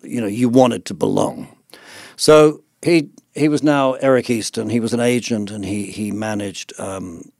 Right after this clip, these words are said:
a guitarist called Bert Whedon, a disc jockey. It was very level C. But I got an office from him for four pounds a week. And, "Oh, no, Andrew, the long-distance phone calls." <laughs> You know,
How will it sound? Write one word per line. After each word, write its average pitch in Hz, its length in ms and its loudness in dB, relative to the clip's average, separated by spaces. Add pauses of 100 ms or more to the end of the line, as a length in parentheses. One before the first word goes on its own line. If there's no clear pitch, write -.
a - 60 -14
guitarist 104 460 -4
called 92 200 -12
Bert 104 240 -6
Whedon, 101 420 -8
a 82 40 -14
disc - 260 -12
jockey. 104 380 -8
It 131 80 -8
was 143 100 0
very 143 320 0 (100)
level 110 340 -2
C. - 400 -8 (680)
But 139 280 6
I 120 100 2
got 120 160 2
an 123 80 2
office 120 260 0
from 107 220 -8
him 101 260 -6
for 98 420 -8 (240)
four 117 220 2
pounds 98 260 -8
a 85 40 -14
week. 85 400 -16 (380)
And, 92 260 -14
"Oh, 123 280 0
no, 110 260 -6
Andrew, 101 340 -8
the 98 80 -10
long-distance 101 680 -10
phone 98 320 -10
calls." 92 540 -12
<laughs> - 20 -12
You 110 60 -8
know, 104 100 -6